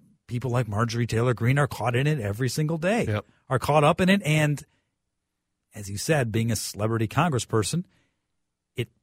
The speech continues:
Speaker 1: pays the bills for her and many others
Speaker 2: Yeah.
Speaker 1: to poke at
Speaker 2: Yeah,
Speaker 1: it.
Speaker 2: sure does.
Speaker 1: To, to, you know, to, to make that divide seem greater than it actually is.
Speaker 2: And I, and I guess I'm caught up into it too, reacting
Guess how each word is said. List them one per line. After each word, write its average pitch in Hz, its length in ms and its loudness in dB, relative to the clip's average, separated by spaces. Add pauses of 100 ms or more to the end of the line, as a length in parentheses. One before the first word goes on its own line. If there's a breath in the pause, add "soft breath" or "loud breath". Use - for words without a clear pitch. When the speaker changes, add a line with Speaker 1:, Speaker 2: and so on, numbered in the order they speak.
(180)
Speaker 1:
pays 113 260 0
the 120 80 0
bills 165 400 6
for 101 200 -2
her 143 260 4
and 104 240 0
many 135 260 2
others 160 340 4
Speaker 2:
Yeah. 98 120 0 (1000)
Speaker 1:
to - 80 -4
poke 208 260 6
at 143 160 6
Speaker 2:
Yeah, 151 80 4
Speaker 1:
it. 139 40 -4 (180)
Speaker 2:
sure 107 220 -4
does. 85 260 -8
Speaker 1:
To, 127 400 2
to, 160 540 -2 (120)
you 156 140 -8
know, 160 220 -6 (260)
to, 170 140 -6 (200)
to 165 80 0
make 185 260 2
that 127 180 2
divide 107 360 2
seem 110 220 -2
greater 98 300 -2
than 90 160 -4
it 90 100 -4
actually 87 400 -8
is. - 300 -14 (120)
Speaker 2:
And 120 160 0
I, 104 200 -4 (400)
and 110 160 -4
I 95 60 -4
guess 95 220 -6
I'm 90 280 -6 (220)
caught 113 240 4
up 98 140 -4
into 90 280 -4
it 85 100 -14
too, 90 260 -6 (160)
reacting 107 640 -2